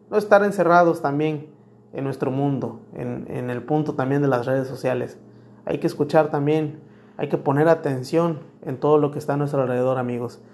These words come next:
Por eso los felicito. Quienes llegan hasta este punto saben y son grandes conversadores. Así que únanse, únanse a este, a esta tribu también, mi tribu,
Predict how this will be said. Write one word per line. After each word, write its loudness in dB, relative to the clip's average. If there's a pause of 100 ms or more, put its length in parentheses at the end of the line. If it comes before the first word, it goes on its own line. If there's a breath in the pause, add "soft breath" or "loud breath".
(120)
Por 2
eso 4
los 4
felicito. -4 (540 soft breath)
Quienes 2
llegan 6
hasta 4
este 2
punto 0
saben 4 (480 soft breath)
y -8
son 0
grandes 2
conversadores. -4 (340)
Así -4
que 4 (720 loud breath)
únanse, 8
únanse 4
a 8
este, 0 (880)
a -2
esta 4
tribu 4 (180)
también, -2
mi -2
tribu, 2